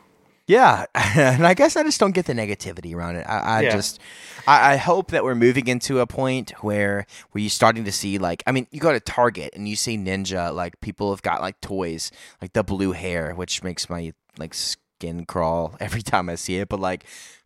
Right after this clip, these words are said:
Speaker 1: you know, it's starting to get normalized in the culture even more. So hopefully we'll move past, um, a point of negativity about it.
Speaker 2: Yeah.
Speaker 1: I don't, I don't know if we're moving anytime soon, um, but
Speaker 2: I see a lot of,
Speaker 1: yeah.
Speaker 2: like, for as much positivity of those that may not be directly involved with it, like, that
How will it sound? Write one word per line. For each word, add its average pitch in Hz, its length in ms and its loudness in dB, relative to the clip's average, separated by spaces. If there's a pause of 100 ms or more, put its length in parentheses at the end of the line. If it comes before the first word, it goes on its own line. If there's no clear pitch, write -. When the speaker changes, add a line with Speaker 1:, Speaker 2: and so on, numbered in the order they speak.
(120)
Speaker 1:
you 208 140 -2
know, 117 160 2
it's - 160 -2
starting 220 220 2
to 202 60 0
get 151 140 0
normalized 98 480 0
in 98 40 -6
the 92 40 -8
culture 90 360 -6
even 85 260 -8
more. 87 240 -6
So 95 140 -8
hopefully 170 260 0
we'll 131 80 -2
move 104 240 -2
past, - 560 -2 (420)
um, 80 420 -8 (400)
a - 60 -14
point 107 220 0
of 90 80 -6
negativity 80 680 -10
about - 300 -8
it. 107 60 0
Speaker 2:
Yeah. 98 180 0
Speaker 1:
I 139 60 4
don't, 147 100 -2
I 117 100 6
don't 151 120 4
know 139 120 8
if 131 120 2
we're 123 100 6
moving 117 260 2
anytime 104 360 -2
soon, 117 560 2 (480)
um, 90 560 2 (380)
but 92 260 2 (300)
Speaker 2:
I 175 80 4
see 190 120 4
a 208 60 10
lot 143 220 10
of, 123 60 2
Speaker 1:
yeah. - 80 0
Speaker 2:
like, 131 180 2
for 165 160 4
as 147 300 -2
much 196 260 0
positivity 131 640 2
of 104 180 -2
those 110 320 -2
that - 180 -6
may 107 160 -4
not 101 300 -6
be 101 220 -4
directly 92 560 -4
involved 107 600 -2
with 117 220 -6
it, 127 260 -6
like, 104 260 -4
that 110 160 -6